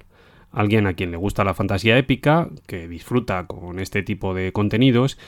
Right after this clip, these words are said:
y que intenta tener siempre una mentalidad abierta y positiva. Por tanto, si lo que esperas escuchar aquí es un programa de tono académico que profundice en todos los aspectos relacionados con el impresionante legado literario de Tolkien,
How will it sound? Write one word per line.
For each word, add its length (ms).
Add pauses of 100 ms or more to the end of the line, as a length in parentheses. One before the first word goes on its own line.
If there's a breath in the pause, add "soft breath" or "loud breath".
(220 loud breath)
y 180
que 160
intenta 360
tener 200
siempre 300
una 160
mentalidad 840
abierta 600
y 140
positiva. 640 (680 soft breath)
Por 160
tanto, 340 (160)
si 240
lo 200
que 100
esperas 380
escuchar 400
aquí 340 (320 soft breath)
es 220
un 120
programa 380
de 80
tono 340
académico 800
que 100
profundice 720
en 100
todos 240
los 120
aspectos 500
relacionados 800
con 200
el 100
impresionante 680
legado 360
literario 580
de 160
Tolkien, 520